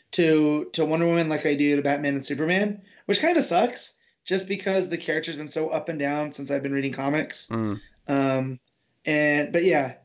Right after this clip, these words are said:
Speaker 1: um, and here, I mean, here it mimics that, I feel, a little bit.
Speaker 2: Yeah.
Speaker 1: Uh, but after that, you have the, the Jose Luis Garcia Lopez,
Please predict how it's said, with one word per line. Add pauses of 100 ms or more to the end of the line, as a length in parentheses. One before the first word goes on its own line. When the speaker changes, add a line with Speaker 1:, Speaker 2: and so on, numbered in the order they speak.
(160)
Speaker 1:
um, (280)
and
here,
I
mean,
here
it
mimics
that, (520)
I
feel,
a
little
bit. (540)
Speaker 2:
Yeah.
Speaker 1:
Uh, (100)
but
after
that, (200)
you
have
the,
the
Jose
Luis
Garcia
Lopez,